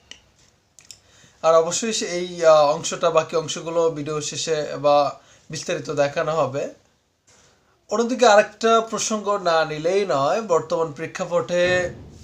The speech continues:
যে অ্যাডভোকেট তাজুল হক নিয়ে যে বর্তমান সমালোচনা বা ট্রোল হচ্ছে,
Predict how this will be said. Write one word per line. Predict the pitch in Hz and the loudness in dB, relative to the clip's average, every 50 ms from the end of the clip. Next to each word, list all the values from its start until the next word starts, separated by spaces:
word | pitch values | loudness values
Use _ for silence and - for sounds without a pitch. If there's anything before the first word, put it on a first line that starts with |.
| - - - - - - - - - - - | -20 -20 -20 -20 -20 -20 -20 -20 -20 -18 -14
যে | - 143 156 160 160 156 156 156 143 - | -8 0 4 4 4 4 4 2 -2 -4
অ্যাডভোকেট | 156 151 139 139 143 170 180 175 175 180 175 175 170 147 - - | -4 -6 -6 -4 -4 -4 -4 -2 -2 -2 0 0 -2 -2 -2 2
তাজুল | 160 147 143 143 156 190 196 - | 4 4 4 2 0 -4 -6 -4
হক | - 165 143 131 131 - - - - - - - - - - 165 | -2 0 0 0 0 -2 -4 -10 -16 -20 -20 -20 -20 -16 -14 -10
নিয়ে | 170 180 202 214 220 | -6 -2 0 0 0
যে | 214 233 226 233 233 | 2 4 4 4 4
বর্তমান | 220 - 190 185 180 - - 185 190 180 | 2 2 0 0 0 -2 -2 -2 -2 0
সমালোচনা | - - 190 165 156 160 160 160 160 170 165 156 156 160 160 156 | 0 2 2 2 2 2 0 0 0 0 2 6 8 8 8 8
বা | 147 156 156 | 8 4 2
ট্রোল | 139 - - 185 180 185 202 202 | 2 0 -6 -4 -2 -2 -2 -4
হচ্ছে, | 196 196 170 147 - - - 147 143 175 277 - | -4 -6 -8 -8 -6 -6 -6 -6 -6 -8 -10 -14